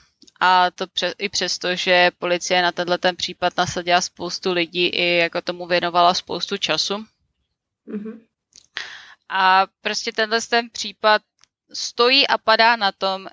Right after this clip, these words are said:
Speaker 1: že nevědí proč. Jo, jako s
Speaker 2: Jasně.
Speaker 1: tím mají úplně největší problém. Nevědí proč a nemají jako ž-, v podstatě žádný důkazy, kromě asi těch střel.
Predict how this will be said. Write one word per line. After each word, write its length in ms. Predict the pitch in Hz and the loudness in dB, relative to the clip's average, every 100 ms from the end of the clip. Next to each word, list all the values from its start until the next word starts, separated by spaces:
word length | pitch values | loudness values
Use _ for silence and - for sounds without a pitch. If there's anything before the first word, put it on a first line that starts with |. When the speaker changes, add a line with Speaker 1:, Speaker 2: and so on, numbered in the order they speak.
| - | -16
Speaker 1:
že 420 | 196 202 190 170 190 | -4 0 2 2 -2
nevědí 540 | 196 185 190 185 185 | -6 -2 -2 -4 -10
proč. 580 | - - 165 147 - - _ _ _ _ _ _ _ _ _ _ _ _ _ _ _ _ _ - | -14 -8 -6 -6 -12 -14 _ _ _ _ _ _ _ _ _ _ _ _ _ _ _ _ _ -12
Jo, 80 | 170 | -8
jako 180 | 190 | -6
s 20 | 202 | -6
Speaker 2:
Jasně. 180 | 214 | -4
Speaker 1:
tím 120 | 202 226 | -2 2
mají 300 | 226 226 - | 2 2 -2
úplně 380 | 220 214 220 | -6 -4 -2
největší 420 | 214 208 208 - 226 | 0 0 0 -2 -8
problém. 400 | 185 180 175 170 | -6 -2 -2 0
Nevědí 400 | 185 208 214 220 | 0 0 -2 -6
proč 400 | - 196 214 - | -2 0 0 0
a 120 | 202 | 0
nemají 380 | 196 190 196 196 | 0 0 0 2
jako 320 | 190 202 208 | 2 0 -6
ž-, 140 | 196 - _ _ | -8 -16 _ _
v 20 | |
podstatě 440 | - 190 190 185 196 | -8 -4 -4 -4 0
žádný 360 | 202 185 190 | 2 2 0
důkazy, 420 | 190 190 190 185 185 | -6 -2 0 0 -4
kromě 320 | 180 175 180 | -6 -6 -6
asi 220 | 180 185 | -6 -6
těch 200 | - 185 | -8 -8
střel. 500 | - - - 165 - | -8 -8 -4 -4 -4